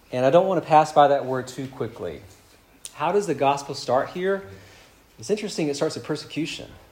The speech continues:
right? So even before Jesus speaks in this gospel, we have hints that it's not gonna be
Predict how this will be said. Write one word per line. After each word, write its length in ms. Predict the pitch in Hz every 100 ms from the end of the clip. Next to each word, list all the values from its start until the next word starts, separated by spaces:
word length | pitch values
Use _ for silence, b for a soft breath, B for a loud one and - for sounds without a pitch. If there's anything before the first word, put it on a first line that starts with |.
| -
right? 140 | 113
So 100 | -
even 220 | 156 180 160
before 260 | 151 160
Jesus 340 | 127 143 135 -
speaks 440 | - 143 147 -
in 80 | 117
this 140 | 110
gospel, 640 | - 123 135 - 107 98 101 B B -
we 120 | 131
have 140 | 151 143
hints 680 | - 165 127 113 - - - - - -
that 360 | 120 120 117 -
it's 200 | 160 -
not 180 | 220 220
gonna 160 | 190 156
be 400 | 147 156 175